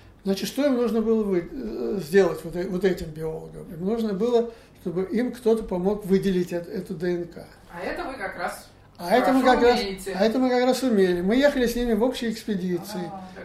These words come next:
Speaker 1: На
Speaker 2: интересно.
Speaker 1: Байкал, на Дальний Восток. Вот. Вот мне пришлось, так сказать, это было, м, безумно интересно, потому что, <clears throat> ну, во-первых, это Байкал, скажем,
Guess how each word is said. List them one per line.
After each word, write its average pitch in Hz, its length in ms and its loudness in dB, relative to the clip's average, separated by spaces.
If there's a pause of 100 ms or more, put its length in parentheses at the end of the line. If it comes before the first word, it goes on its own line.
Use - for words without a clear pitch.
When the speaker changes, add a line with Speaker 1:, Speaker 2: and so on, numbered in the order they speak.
(140)
Speaker 1:
На 196 80 0
Speaker 2:
интересно. 196 60 2
Speaker 1:
Байкал, 208 680 6
на 190 160 2
Дальний 214 300 0
Восток. 190 760 4
Вот. 180 280 -10 (580)
Вот 185 220 -6
мне 240 100 2
пришлось, 202 480 2
так 190 180 0
сказать, - 360 -8
это 190 360 -2
было, 185 300 0
м, 185 540 -6
безумно 185 480 2
интересно, 180 600 2
потому 175 380 -6
что, 160 380 -10 (380)
<clears throat> - 380 -20
ну, 180 420 6
во-первых, 175 420 -2
это 165 120 -14
Байкал, 165 480 -2
скажем, 156 440 -12